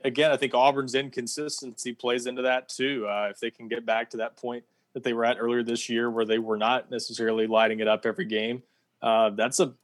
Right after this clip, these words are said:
that's a beatable Auburn team, what you saw out there the first few games. You know, uh, Arkansas, a team that Tennessee led at halftime, thirteen nothing. That team should have beaten Auburn. You know, they had them not only on the ropes, they, they were in position to, to win that game in the final, final seconds before, uh,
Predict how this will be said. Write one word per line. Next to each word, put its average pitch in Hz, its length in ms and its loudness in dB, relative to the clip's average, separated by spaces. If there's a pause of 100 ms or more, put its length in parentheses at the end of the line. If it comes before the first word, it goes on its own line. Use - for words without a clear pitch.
that's 113 200 0
a 127 60 2
beatable 131 440 2
Auburn 147 320 4
team, 110 240 -8
what 101 120 -10
you 107 60 -10
saw 107 220 0
out 110 100 -4
there 110 120 -2
the 104 80 -4
first 107 280 -6
few 113 120 -6
games. 101 440 -2
You 110 60 0
know, 107 180 2
uh, 113 160 -2 (100)
Arkansas, 120 540 4
a 110 60 2
team 123 200 -2
that 123 120 -10
Tennessee 123 360 -4
led 131 360 2 (540)
at 120 120 0
halftime, 123 540 0
thirteen 135 420 -4
nothing. 127 360 -4 (560)
That 143 220 2
team 180 240 -2
should 160 180 -4
have 151 100 -4
beaten 147 240 -6
Auburn. 139 380 0 (160)
You 117 80 -6
know, 117 60 -4
they 127 120 0
had 135 200 0
them 123 120 -4
not 127 160 -2
only 131 160 -2
on 135 140 0
the 113 60 -8
ropes, 139 380 -2
they, 113 200 -2
they 113 160 -4
were 117 140 -4
in 117 100 -6
position 120 480 -2
to, 113 220 2 (400)
to 117 100 0
win 131 160 2
that 135 160 0
game 127 240 0
in 120 60 -4
the 113 80 -4
final, 127 500 0
final 123 240 0
seconds 123 480 0
before, 113 500 -2
uh, 110 260 2